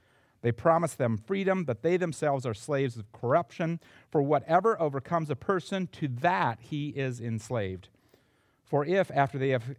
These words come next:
escaped the defilements of the world to the knowledge of our Lord and Savior Jesus Christ, they are again entangled in them and overcome, the last state has become worse for them than the first.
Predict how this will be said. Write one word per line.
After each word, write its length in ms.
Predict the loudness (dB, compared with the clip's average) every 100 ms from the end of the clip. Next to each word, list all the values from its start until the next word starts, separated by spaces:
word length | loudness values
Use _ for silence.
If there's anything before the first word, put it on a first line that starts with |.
| -6
escaped 440 | -6 -2 -2 -2
the 100 | -2
defilements 580 | -4 2 2 2 0 -6
of 100 | -6
the 60 | -4
world 340 | 0 0 -2
to 80 | -4
the 100 | -2
knowledge 380 | 0 2 0 -2
of 80 |
our 100 | -4
Lord 460 | -4 -4 -4 -4 -6 -8
and 120 | -6
Savior 440 | -2 -2 -2 -4
Jesus 360 | -6 -8 -12 -14
Christ, 440 | -2 0 0 -4
they 80 | -6
are 160 | -4 -6
again 320 | -2 -2 -2
entangled 640 | -4 -6 -4 -2 -2 -6
in 220 | -4 -4
them 180 | -2 -4
and 160 | -4 -8
overcome, 640 | -8 -10 -6 -2 -2 -2 -8 _ _ _ -6
the 80 |
last 380 | 0 2 2 0
state 320 | -2 -2 -2 -4 -8
has 180 | -6 -4
become 400 | -6 -6 -6 -4
worse 220 | -4 -6
for 160 | -8
them 240 | -4 -2 -2
than 160 | -4
the 60 | -8
first. 520 | -8 -8 -8 -14 -18